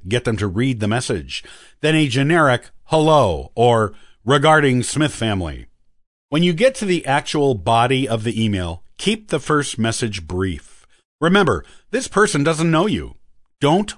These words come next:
bore them. Give them a reason to write back to you. The best thing to do is simply state the facts. Let them know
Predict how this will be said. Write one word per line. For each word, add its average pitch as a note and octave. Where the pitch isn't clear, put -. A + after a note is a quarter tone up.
bore B2+
them. E2+
Give A3+
them G#3
a D3+
reason A2+
to D3
write F#3
back F#3+
to F#3+
you. F2+
The C#3+
best A#3+
thing A#3
to F3
do C#3
is B2
simply C3+
state -
the B2+
facts. -
Let F#3+
them B3+
know B2+